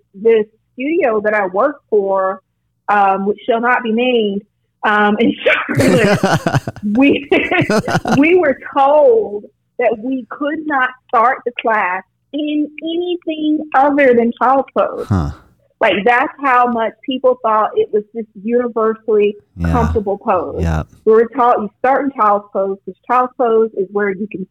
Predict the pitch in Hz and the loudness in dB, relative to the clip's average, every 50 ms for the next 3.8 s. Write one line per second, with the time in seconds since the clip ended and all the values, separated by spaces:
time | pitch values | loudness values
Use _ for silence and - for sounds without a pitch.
0 | _ - 254 247 233 226 - 196 180 175 175 - _ _ _ _ _ _ _ - | _ 0 2 2 2 0 0 0 0 0 -2 -6 _ _ _ _ _ _ _ -2
1 | 220 214 202 202 208 226 202 208 - 208 190 190 - - - - 98 - - _ | 0 0 2 2 2 0 -2 -2 -2 -2 -2 -2 -4 -4 -4 -4 -6 -6 -8 _
2 | _ - 92 92 92 - - 85 - 233 226 220 214 214 214 214 214 208 208 202 | _ -8 -6 -4 -4 -4 -4 -2 0 2 2 4 4 4 2 2 2 0 -2 0
3 | - 247 226 208 - - - - 190 190 226 254 269 269 254 254 | 2 2 2 2 0 -2 -6 -6 -2 2 2 4 4 4 2 0